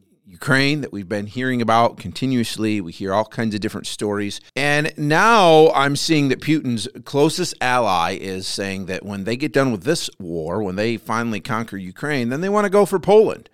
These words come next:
And that probably scares some of you when you hear that. You know, we all know and probably have, have watched in, in some way this saga of the, the Chinese spy balloon that went over. And now we're hearing that, well, there's more of them.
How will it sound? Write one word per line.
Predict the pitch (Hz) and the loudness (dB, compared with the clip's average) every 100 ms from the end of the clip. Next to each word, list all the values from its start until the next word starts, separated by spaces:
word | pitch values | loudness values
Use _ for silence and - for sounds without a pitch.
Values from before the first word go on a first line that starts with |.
| - | -10
And | 101 | -4
that | 98 - | -2 -2
probably | - 117 127 123 120 | 0 0 0 -4 -2
scares | - - 123 123 - | -4 -2 -2 -2 -4
some | 87 85 | -8 -8
of | |
you | 78 80 | -8 -10
when | 76 73 | -10 -12
you | 73 73 | -12 -14
hear | - 73 | -14 -14
that. | 71 - - - _ | -14 -14 -16 -20 _
You | 92 | -12
know, | 95 | -8
we | 101 | -2
all | 110 127 143 | 4 6 6
know | 135 117 135 147 | 4 4 4 2
and | 104 | -2
probably | - 104 120 120 110 | -2 -4 -2 -2 0
have, | 104 90 - | -2 -6 -8
have | 110 92 | -10 -8
watched | 90 95 110 131 - - | -2 0 2 0 -6 -8
in, | 104 98 | -8 -8
in | 92 95 | -8 -8
some | - - 123 117 | -4 0 0 0
way | 107 127 165 | 0 0 -2
this | 95 87 - - - - - | -6 -10 -10 -14 -20 -20 -18
saga | - - 147 139 156 151 | -8 -2 2 4 4 4
of | 160 127 101 | 6 6 4
the, | 95 90 87 95 | 0 -2 -4 -6
the | 98 | -8
Chinese | - 143 151 147 123 | -2 0 0 -2 -4
spy | - - 98 123 | -6 -4 -2 0
balloon | 151 156 160 170 | 0 0 0 0
that | 156 120 | -2 0
went | 147 | 2
over. | 147 156 156 160 | 4 2 2 0
And | 101 92 | -2 -2
now | 101 135 | 0 0
we're | 131 | -2
hearing | 123 120 123 123 117 110 | -4 -4 -2 -2 -2 -4
that, | 90 90 _ - - - | -4 -6 _ -20 -20 -4
well, | 120 | 0
there's | 131 120 | 2 0
more | 120 123 135 160 | 0 2 4 4
of | |
them. | 151 151 196 208 | 2 0 -2 -6